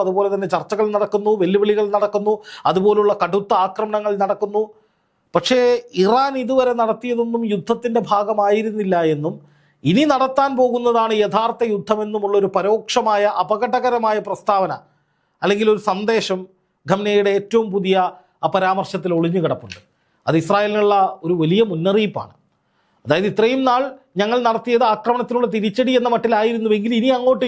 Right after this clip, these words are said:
യുദ്ധം തുടങ്ങുകയാണെന്നാണ് പറയുന്നത്. ആ യുദ്ധം തുടങ്ങുമ്പോൾ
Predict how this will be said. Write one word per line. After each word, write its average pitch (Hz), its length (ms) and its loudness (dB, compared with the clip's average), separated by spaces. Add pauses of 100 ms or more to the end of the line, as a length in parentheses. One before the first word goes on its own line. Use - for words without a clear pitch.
യുദ്ധം 226 300 -2 (100)
തുടങ്ങുകയാണെന്നാണ് 233 880 0
പറയുന്നത്. 127 340 -6 (540)
ആ 135 40 2 (100)
യുദ്ധം 165 280 0 (120)
തുടങ്ങുമ്പോൾ 202 560 2